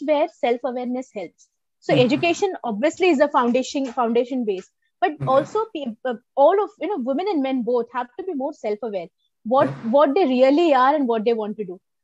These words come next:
Speaker 1: I think both of these play a very key role.
Speaker 2: Okay.
Speaker 1: Internal barriers, breaking internal barriers is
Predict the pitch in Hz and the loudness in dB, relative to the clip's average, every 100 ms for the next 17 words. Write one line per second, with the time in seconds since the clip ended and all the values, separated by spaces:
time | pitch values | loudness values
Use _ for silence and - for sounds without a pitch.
0 | _ - 262 330 247 311 320 285 285 294 | _ -2 0 0 2 0 -2 -4 -4 -4
1 | - 277 262 220 254 247 240 220 185 170 | -2 0 2 2 0 -2 -4 -2 -4 -8
2 | 156 _ _ _ _ _ _ - 269 277 | -12 _ _ _ _ _ _ -2 2 4
3 | 330 359 339 220 254 285 311 233 240 269 | 4 4 2 4 4 2 0 -2 2 2
4 | 311 359 285 302 294 294 233 214 254 254 | 2 0 2 2 0 0 0 0 0 0
5 | 208 254 | 0 -12